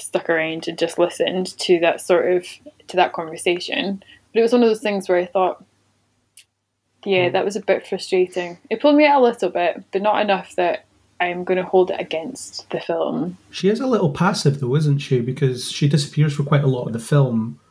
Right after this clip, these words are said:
Speaker 3: She becomes the objective in a lot of ways.
Speaker 1: No, but she's a child, you know,
Speaker 3: Yeah.
Speaker 1: like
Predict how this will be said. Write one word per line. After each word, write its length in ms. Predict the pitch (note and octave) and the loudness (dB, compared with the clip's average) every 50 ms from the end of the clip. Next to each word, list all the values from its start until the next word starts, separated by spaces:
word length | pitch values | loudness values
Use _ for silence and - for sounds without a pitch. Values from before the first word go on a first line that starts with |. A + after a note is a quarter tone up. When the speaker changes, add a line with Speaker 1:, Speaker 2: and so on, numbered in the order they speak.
| _ _ _ _ _ | _ _ _ _ _
Speaker 3:
She 180 | - - - D3+ | -6 0 2 4
becomes 480 | C3+ C#3 - E3+ D#3 C#3+ C#3 B2 - | 4 4 4 4 4 4 4 4 4
the 100 | C3 C3 | 4 4
objective 680 | B2 A2+ - D3 D3+ C#3+ - - - - - - - - | 4 4 2 2 2 0 -2 -6 -8 -8 -8 -6 -2 0
in 80 | C#3 B2 | 0 0
a 60 | B2 | 0
lot 160 | A#2+ B2 A#2+ - | -2 -6 -6 -6
of 80 | A#2+ | -6
ways. 400 | A#2+ A#2+ A#2 A2+ A2+ A#2 A#2 - D#4 | -4 -4 -2 -2 -2 -2 -2 -2 0
Speaker 1:
No, 240 | E4 F4 F4 F4+ E4 | 2 4 4 4 4
but 260 | F4 E4 D4+ D4+ C#4 | 4 2 2 0 -2
she's 200 | - D#4+ D4 C#4+ | 0 0 0 0
a 60 | D#4 | 0
child, 580 | D#4 - C4+ B3+ C#4+ D#4 D4 G#3+ G3 F#3+ F#3 F#3+ | -2 -2 0 2 4 4 4 4 4 4 2 0
you 120 | G#3 G3+ | -2 2
know, 80 | G3 E3+ | 4 6
Speaker 3:
Yeah. 120 | D#3+ C#3+ - | 6 6 4
Speaker 1:
like 380 | G#3+ G#3 G3+ F#3 - - - | 2 -2 -6 -8 -12 -14 -16